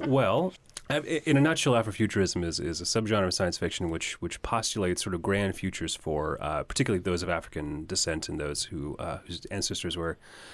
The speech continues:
uh, part of the African diaspora. Uh, conveniently, uh, I'm one of them as a, as a biracial <laughs> person. So, um, this is a genre, a subgenre that I particularly, uh, enjoy, which is why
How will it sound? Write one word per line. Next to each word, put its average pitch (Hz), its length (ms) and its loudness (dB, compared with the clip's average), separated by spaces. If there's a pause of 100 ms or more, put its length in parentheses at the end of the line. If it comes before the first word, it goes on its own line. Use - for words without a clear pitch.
(340)
uh, 87 180 2
part 110 220 -2
of 101 80 -4
the 101 80 2
African 95 260 0
diaspora. 104 580 2 (460)
Uh, 101 320 2
conveniently, 120 540 4
uh, 120 160 2
I'm 123 220 0
one 139 140 4
of 113 120 2
them 78 220 0 (140)
as 90 140 -10
a, 90 100 2
as 87 140 0
a 95 60 0
biracial 104 420 4
<laughs> - 0 -
person. 135 420 4
So, - 440 2 (400)
um, 101 340 2
this 143 160 4
is 131 120 4
a 110 60 6
genre, 104 240 4
a 98 40 0
subgenre 101 340 4
that 90 120 2
I 85 200 2
particularly, 87 720 0
uh, - 160 0
enjoy, 87 460 2
which 87 160 -4
is 78 160 -8
why 82 320 -4